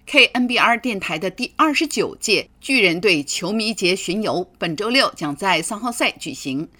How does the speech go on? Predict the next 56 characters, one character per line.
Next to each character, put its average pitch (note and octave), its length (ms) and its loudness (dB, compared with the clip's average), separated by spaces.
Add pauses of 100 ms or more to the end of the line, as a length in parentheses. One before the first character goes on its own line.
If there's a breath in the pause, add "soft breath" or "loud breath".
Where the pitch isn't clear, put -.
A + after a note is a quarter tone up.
(220 soft breath)
活 A3 140 4
动 C4 160 0
包 A#3+ 220 6
括 A3 340 0 (220 loud breath)
K B3+ 260 2
N G#3 160 -4
B G#3+ 100 -6
R F#3+ 220 2
的 E3 160 -2
现 G3 180 -8
场 E3+ 160 -8
直 D#3 140 -8
播、 B3 380 -6 (240 soft breath)
免 E3 260 0
费 C4 380 2
前 F#3 320 -4
球 G3+ 200 -4
员 F3+ 160 0
签 A#3+ 200 -6
名、 F#3+ 320 -4 (240 soft breath)
拍 G#3+ 160 -4
照、 G3+ 360 2 (200 soft breath)
球 F3+ 160 -4
场 G3 160 -6
散 F#3+ 240 -2
步、 F3+ 380 -6
自 B3+ 160 -2
助 G#3 200 0
游、 C#3 380 0 (140)
现 G#3+ 180 0
场 F#3 160 -4
还 D3+ 140 -4
有 D#3 180 -2
儿 D3 100 -4
童 F3+ 200 -8
区， F#3 280 0 (260 loud breath)
您 A#3+ 120 0
还 C4 100 2
有 G3 140 4
机 A3+ 240 -2
会 A3+ 300 2
与 D3+ 200 -4
世 A3 240 4
界 F#3 300 2 (140)
大 G3 180 4
奖 A3+ 240 -6
赛 G#3 220 -2
的 F3 100 -4
奖 - 180 -2
杯 A3 200 0
合 F3+ 180 0
影。 D#3 180 0 (400)
巨 D#4+ 160 4
人 A3+ 160 6
队 A#3+ 180 2
呢， G3+ 200 0